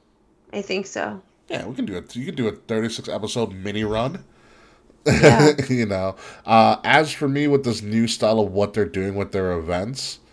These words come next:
Speaker 2: uh, obviously, I think for the, for most of their events that I've seen, they do amp up the, the quality of their matches,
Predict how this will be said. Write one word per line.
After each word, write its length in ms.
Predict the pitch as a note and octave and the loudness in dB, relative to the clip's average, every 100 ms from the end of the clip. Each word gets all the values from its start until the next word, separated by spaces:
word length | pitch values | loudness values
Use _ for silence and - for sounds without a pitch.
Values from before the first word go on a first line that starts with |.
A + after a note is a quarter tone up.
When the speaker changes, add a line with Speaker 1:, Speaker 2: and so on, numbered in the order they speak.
| _ _ _ - - | _ _ _ -20 -12
Speaker 2:
uh, 60 | F#3 | -2
obviously, 840 | G3+ G2 G2 G2+ G2+ G2+ G2 A2 G#2 | 2 2 0 0 0 0 -4 -6 -2
I 120 | G2+ | -4
think 540 | G2+ A#2 B2 C3 - - _ _ _ _ _ _ _ _ _ _ _ | -4 -4 -4 -6 -14 -20 _ _ _ _ _ _ _ _ _ _ _
for 100 | D#3 | -4
the, 140 | D#3+ D3 | -4 -2
for 100 | E3 | 4
most 240 | E3+ G3 | 6 4
of 40 | F3+ | 2
their 140 | E3 | 2
events 240 | C3+ A2+ G2+ | 4 2 0
that 100 | G#2+ | 0
I've 180 | G#2 - | 0 -2
seen, 440 | - F#2 F2 D#2+ - - _ _ _ | -6 -6 -8 -12 -20 -20 _ _ _
they 240 | G#2+ A#2+ A#2 | -2 2 2
do 440 | F#2+ B2+ C3 C3 | 2 4 4 2
amp 280 | - A#2 A2+ - | 0 0 0 -4
up 340 | A2 G#2 G2 - - | -2 -2 -6 -14 -18
the, 720 | G2 F#2 G2+ G2 F#2+ F#2+ F#2 | -18 -8 -6 -4 -6 -8 -10
the 140 | E2 | -10
quality 460 | F#2+ - G#2 G2+ G2+ | -12 -2 2 2 0
of 120 | F#2 | -2
their 120 | F#2+ | -4
matches, 720 | F2+ F2+ F2 - D2 - - | -4 -4 -6 -8 -14 -14 -16